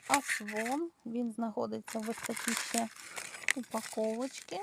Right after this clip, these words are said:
Я вже його відкривала, дивилася. Насіння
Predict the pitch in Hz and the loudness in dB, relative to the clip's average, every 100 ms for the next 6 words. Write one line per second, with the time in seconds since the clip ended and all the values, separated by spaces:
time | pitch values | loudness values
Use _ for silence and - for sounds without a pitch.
0 | 427 - - 247 233 233 226 220 233 - | -8 -6 2 4 4 2 4 4 2 2
1 | 220 220 269 359 349 240 214 214 220 233 | 4 4 2 4 4 4 2 2 4 2
2 | 262 330 359 - - - - - _ _ | 0 0 0 4 4 4 -8 -20 _ _
3 | - _ _ _ - - - - - 240 | -20 _ _ _ -20 -20 -20 -4 4 4
4 | 233 - 247 220 208 | 4 4 4 4 2